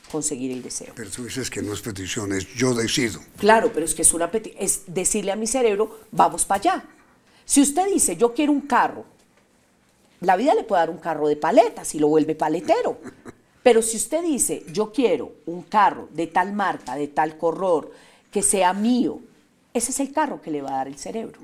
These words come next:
Speaker 2: ¿Y qué otro agüero hay?
Speaker 1: Eh, el salir, es el salir de, a salir a caminar, a dar la vuelta,
Speaker 2: Eso
Speaker 1: a la
Speaker 2: es.
Speaker 1: manzana, la gente lo da.
Speaker 2: Y eso es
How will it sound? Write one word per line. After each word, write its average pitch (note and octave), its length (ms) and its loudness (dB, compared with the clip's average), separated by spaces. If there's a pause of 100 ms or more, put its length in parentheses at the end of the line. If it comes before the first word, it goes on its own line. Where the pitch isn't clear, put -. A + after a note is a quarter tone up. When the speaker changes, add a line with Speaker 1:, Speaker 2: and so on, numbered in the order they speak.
(120)
Speaker 2:
¿Y A#2 100 -10
qué C#3+ 140 -6
otro C#3 220 -4
agüero A2+ 340 -6
hay? - 80 -14 (480)
Speaker 1:
Eh, F#3 500 -2
el G#3+ 120 2
salir, G3 560 -2 (100)
es - 520 0
el D3+ 160 -2
salir F3+ 400 -2
de, F3 300 -2
a C#3+ 60 -2
salir F#3 360 0
a A3 80 2
caminar, E3 480 0
a D#3 80 4
dar D3+ 160 4
la D3+ 80 4
vuelta, D3 500 2 (140)
Speaker 2:
Eso B2+ 200 -6
Speaker 1:
a F3 60 2
la F3+ 80 4
Speaker 2:
es. E3+ 60 0
Speaker 1:
manzana, D#3+ 480 -2
la A#3 100 -2
gente D3 320 -2
lo C#3 140 0
da. C3+ 260 -4 (220)
Speaker 2:
Y B2 100 -6
eso A2 220 -6
es - 240 -12